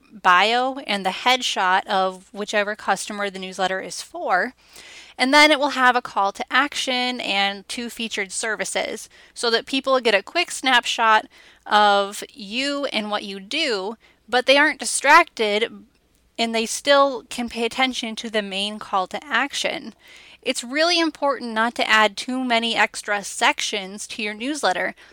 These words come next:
The more you add, the less effective it becomes. The less is more concept definitely applies here.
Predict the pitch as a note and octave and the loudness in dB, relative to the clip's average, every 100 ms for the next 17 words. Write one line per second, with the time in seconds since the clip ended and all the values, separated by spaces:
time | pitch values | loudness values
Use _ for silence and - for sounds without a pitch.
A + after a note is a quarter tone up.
0 | - A3 A#3+ D4+ C#4 G3+ G3+ B3 C#4 C4+ | -10 -6 -2 -2 0 4 6 6 2 0
1 | A3+ A#3 B3 B3+ - A#3 - A3 - A3+ | 0 4 2 0 -6 -6 0 -2 -2 -8
2 | - G#3+ G3+ G3+ - G#3+ E3+ - - - | -4 -6 -6 -12 -6 -2 -2 -6 -18 -20
3 | - _ - G3 C#4 D4 C4+ C4+ C4+ - | -20 _ -2 4 4 4 -4 -2 -2 0
4 | C4 C4 - C4 - - G3+ G#3+ A3 A3+ | -2 -2 -2 -2 -4 0 0 0 -4 -4
5 | G#3+ G#3+ G#3 - F#3+ F3+ F3+ F3+ - | -4 -4 -4 0 0 0 -2 -6 -8